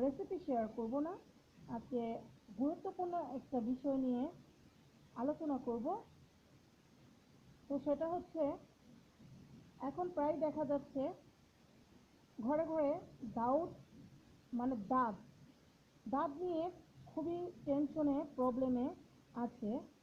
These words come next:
তো আমি আজকে আপনাদের সাথে শেয়ার করব যে দাঁত থেকে কিভাবে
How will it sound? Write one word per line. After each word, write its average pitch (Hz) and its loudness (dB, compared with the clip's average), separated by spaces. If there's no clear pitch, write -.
তো 262 4
আমি 277 4
আজকে 285 0
আপনাদের 311 0
সাথে 294 0
শেয়ার 254 2
করব 277 2
যে 220 0
দাঁত 269 4
থেকে 359 -4
কিভাবে 294 2